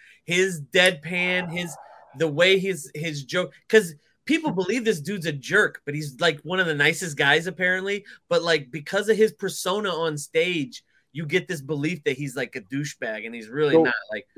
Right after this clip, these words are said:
Speaker 2: so that's
Speaker 1: his
Speaker 2: when we talked about it after the pod last week or two weeks ago, like, when we were talking about doing this, and you guys were both like, "Jeselnik, Jeselnik."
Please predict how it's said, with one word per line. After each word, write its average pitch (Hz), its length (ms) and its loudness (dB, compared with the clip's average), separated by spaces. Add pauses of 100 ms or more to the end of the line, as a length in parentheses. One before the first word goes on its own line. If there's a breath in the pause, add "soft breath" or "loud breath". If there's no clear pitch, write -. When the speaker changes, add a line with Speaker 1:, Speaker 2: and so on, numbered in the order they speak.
Speaker 2:
so 156 100 8
that's 185 240 8
Speaker 1:
his - 100 -2
Speaker 2:
when 151 340 2 (240)
we 175 220 -2
talked 190 300 8
about 151 240 6
it 139 180 4 (360)
after 135 680 4
the 117 160 -6
pod 120 320 0
last 117 400 0
week 107 320 -6 (300)
or 110 80 -4
two 139 160 -2
weeks 139 200 0
ago, 117 380 0
like, 120 200 0
when 123 100 -2
we 120 100 -2
were 117 60 -2
talking 135 240 2
about 113 180 0
doing 117 220 -2
this, 131 180 -2
and 117 100 -6
you 135 120 -2
guys 123 160 4
were 107 80 -8
both 123 200 4
like, 101 200 -6
"Jeselnik, 135 480 4
Jeselnik." 135 440 4